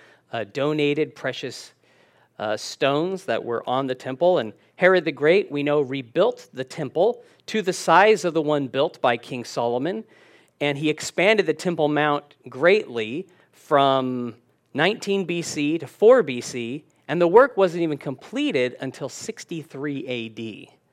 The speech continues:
So it was eighty plus years in renovations and rebuilding. And, um,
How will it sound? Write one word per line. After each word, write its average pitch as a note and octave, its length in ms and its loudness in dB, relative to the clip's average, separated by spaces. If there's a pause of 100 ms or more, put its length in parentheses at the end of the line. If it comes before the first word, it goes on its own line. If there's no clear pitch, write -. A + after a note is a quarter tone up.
(100)
So - 140 -4
it - 20 2
was G3 220 -2
eighty A#3+ 300 -6
plus - 400 -2
years C#3+ 400 -2
in A2+ 120 -12
renovations B2+ 840 -4
and G#2 140 -10
rebuilding. C3 680 -2
And, G#2 140 -12 (680)
um, G#2 400 -6